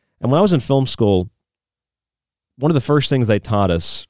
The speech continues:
you know, one of the introduction days where everybody just gets, you know, they get to know each other the first week. You know, when you go to school or, you know, get, you go to, to a new job, you get, kinda get to know everybody, and it's kinda laid back, and you do paperwork. And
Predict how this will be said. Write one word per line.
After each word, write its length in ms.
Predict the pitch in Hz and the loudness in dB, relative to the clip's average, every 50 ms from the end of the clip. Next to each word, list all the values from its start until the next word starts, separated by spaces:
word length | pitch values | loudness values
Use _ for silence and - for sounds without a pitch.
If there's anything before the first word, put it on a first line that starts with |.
| _ _ _ _ _ _ _ | _ _ _ _ _ _ _
you 80 | - | -2
know, 80 | 101 95 | 0 0
one 120 | 98 113 | 2 2
of 40 | 110 | 0
the 120 | 104 107 107 | 0 0 0
introduction 640 | 107 104 - 101 87 92 92 95 - - 95 87 85 | -2 -2 -2 -2 -2 0 -2 -2 -2 -2 -2 0 0
days 400 | 85 85 85 85 85 82 - - | 2 2 2 2 0 -2 -2 -2
where 100 | 87 85 | 0 0
everybody 300 | 82 87 82 87 85 76 | 0 0 0 -2 -4 -4
just 260 | - - 90 - - | -6 -6 -6 -4 -2
gets, 200 | - 101 92 - | -2 -4 -2 -2
you 60 | 101 | 0
know, 40 | 104 | 0
they 80 | 104 98 | 0 0
get 120 | 110 - | 0 -2
to 80 | - 95 | -2 -2
know 200 | 87 87 90 95 | 0 0 0 0
each 200 | 95 - - - | 0 -2 -2 0
other 380 | 95 92 85 87 87 87 90 98 | 0 2 2 0 0 0 -2 -4
the 80 | 98 90 | -6 -8
first 340 | - - 98 90 85 - - | -4 -2 -2 -2 -2 -2 -2
week. 400 | 90 90 90 90 87 - - - _ _ _ _ _ _ - | 0 0 0 0 -2 -4 -10 -20 _ _ _ _ _ _ -6
You 80 | 113 | -2
know, 80 | 101 98 | 0 0
when 80 | 98 | 2
you 80 | 95 92 | 2 2
go 80 | 98 95 | 0 0
to 60 | 90 | -2
school 500 | - - - - 90 90 90 90 90 90 | -4 -6 -2 0 0 2 2 2 2 2
or, 240 | 87 85 87 85 85 | 2 2 0 0 -2
you 120 | 98 95 | -2 -2
know, 80 | 92 85 | -2 0
get, 180 | 80 87 90 - | -2 -2 -4 -4
you 200 | 113 98 95 92 | -4 -2 -2 0
go 160 | 87 92 92 | 0 0 0
to, 180 | 92 95 - - _ _ - | 0 -4 -6 -12 _ _ -4
to 120 | 101 92 | -2 0
a 40 | 90 | 0
new 160 | 90 90 85 | 2 0 0
job, 460 | 73 73 82 76 78 80 82 80 80 | -2 -2 -2 -2 0 -2 -2 -4 -4
you 60 | 85 | -4
get, 200 | - 101 92 - | -4 -4 -6 -4
kinda 160 | - 110 104 101 | -4 -2 -2 0
get 120 | 95 - | -2 -2
to 80 | - 87 | 0 0
know 120 | 87 85 | 0 2
everybody, 400 | 85 87 87 78 87 87 87 87 | 0 0 0 0 0 0 0 0
and 80 | 82 85 | 0 -2
it's 120 | 82 - | -4 -4
kinda 180 | - 95 87 82 | -2 -2 -2 0
laid 320 | 80 82 82 82 80 76 | 0 0 0 0 -2 -2
back, 340 | 82 82 82 80 82 85 - | -2 0 0 0 0 -2 -2
and 80 | 90 | -2
you 80 | 85 82 | -2 -2
do 100 | 82 85 | -2 -4
paperwork. 760 | - - 85 82 80 - 82 82 80 82 82 85 82 - - | -4 -2 -2 -2 -2 -2 -2 -2 -2 0 0 -2 -2 -4 -4
And 240 | 82 80 78 80 | -6 -6 -6 -8